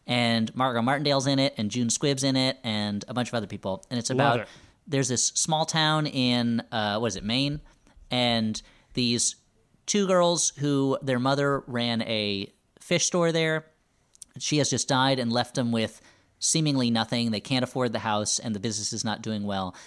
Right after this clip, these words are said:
Speaker 1: And one of them gets into some trouble, and now the two of them have to hide a body. And that kind of leads them into learning more and more about what really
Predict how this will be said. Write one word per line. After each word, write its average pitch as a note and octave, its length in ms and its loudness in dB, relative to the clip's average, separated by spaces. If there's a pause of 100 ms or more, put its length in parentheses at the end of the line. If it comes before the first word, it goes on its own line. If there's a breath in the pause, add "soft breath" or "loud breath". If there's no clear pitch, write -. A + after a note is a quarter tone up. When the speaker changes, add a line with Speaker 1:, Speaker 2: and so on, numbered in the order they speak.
(200 loud breath)
Speaker 1:
And A2+ 480 0
one C3 180 0
of C3 120 -2
them C3 340 -2
gets C3+ 240 -2
into C3+ 160 -4
some A#2+ 160 -2
trouble, G2 500 -2
and A2 140 -4
now A#2 160 0
the G#2+ 80 -2
two D3+ 240 -2
of B2+ 80 0
them G#2 160 -2
have G#2+ 240 -6
to G#2 80 -4
hide G2 560 0
a A#2 100 0
body. F2 480 -2 (240 loud breath)
And A#2 360 0
that B2+ 340 -2 (140)
kind D3 200 -2
of A#2 80 -4
leads D3 360 -2
them C3+ 280 0
into A#2 720 0 (680 soft breath)
learning D3 400 2
more C3 240 2
and C3 80 2
more B2 240 2
about G2+ 500 0 (240)
what C3 540 -2 (340)
really C3+ 580 0